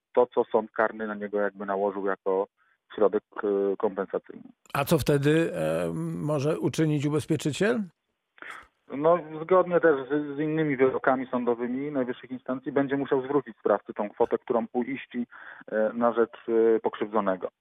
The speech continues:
Speaker 1: To jest taka troszkę bardziej skomplikowana ścieżka, bo zwyczajowo jest tak, że osoba poszkodowana występuje o całość odszkodowania do ubezpieczyciela, natomiast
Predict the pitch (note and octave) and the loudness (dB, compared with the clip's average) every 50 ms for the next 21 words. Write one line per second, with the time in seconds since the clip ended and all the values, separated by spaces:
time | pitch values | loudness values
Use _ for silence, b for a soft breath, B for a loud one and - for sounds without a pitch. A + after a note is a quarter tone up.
0 | B B B B B _ _ _ - C3+ C3+ C3 - C#3 C3+ - C#3 - D3 C#3 | B B B B B _ _ _ -4 -2 -2 -2 0 0 2 2 2 2 2 0
1 | - - C#3 B2+ C#3+ C#3 C3+ B2+ - - C#3 B2 - C3+ - C3+ B2+ D3 D#3 D#3 | 0 2 2 2 2 2 0 -4 -4 -4 -4 -2 -2 2 2 4 4 4 4 6
2 | C#3 B2+ A#2 A2 - - B2+ A#2+ - - A#2 A2 A#2 A#2 A#2 A2+ - A#2 A2+ - | 6 6 4 4 4 4 2 4 4 4 2 4 4 2 2 0 -4 -10 -6 -6
3 | B2 B2 C3 - C3+ C3 C3+ C3 A#2+ B2 B2+ - - C3 A#2+ A#2 B2 B2 - - | -2 -2 0 2 4 4 4 4 4 2 2 2 2 0 2 2 0 0 2 2
4 | B2 B2 - - A#2+ - - B2 A#2+ B2 A#2 B2 B2 A#2 A#2 A#2 B2 - b b | 2 2 4 2 0 -4 -2 0 0 2 2 2 2 2 2 0 -2 -2 b b
5 | b b b b b A2+ A2+ A#2+ - C3+ B2+ - - C3 B2+ B2 C3+ - - - | b b b b b -6 -4 0 2 2 0 2 0 0 2 2 2 2 0 0
6 | G3+ E3+ D3 B2 - - - A#2+ A#2+ A#2+ A#2+ - - - B2+ A#2+ A#2+ A#2 A#2 A#2 | 2 2 2 0 -2 -8 -12 -4 0 0 0 0 0 -2 0 2 2 2 2 0
7 | A2+ G#2+ A#2 A2 G#2+ A2 - _ - A2 _ _ _ - G#2 F#2+ G2 G#2+ A#2+ - | 0 0 0 0 0 -2 -4 _ -10 -12 _ _ _ 0 0 2 2 2 0 -2
8 | _ _ _ _ _ - A2+ C3 C3+ C3 - | _ _ _ _ _ -6 -4 0 0 -2 -2